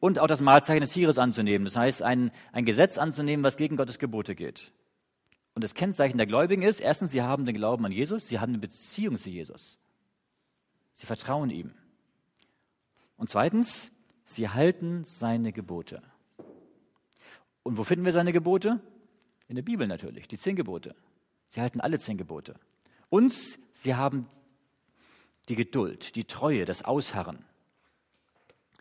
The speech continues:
Das heißt, das ist das, worauf es am Ende ankommt. Dass wir Gott treu bleiben, ausharren. Auch wenn die ganze Welt einen anderen Weg geht. Aber die Mehrheit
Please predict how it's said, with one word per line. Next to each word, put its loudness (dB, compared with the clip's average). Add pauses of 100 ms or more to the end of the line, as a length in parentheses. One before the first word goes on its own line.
(400)
Das -10
heißt, 0 (260)
das 0
ist 0
das, 6
worauf 2
es -4
am -2
Ende 0
ankommt. -8 (1300)
Dass -6
wir 0
Gott -2 (840)
treu -8
bleiben, -10 (120)
ausharren. -10 (560)
Auch 0
wenn 4
die 4
ganze 6
Welt 10
einen 0
anderen 2
Weg 0
geht. -8 (1200)
Aber -8
die 2
Mehrheit 0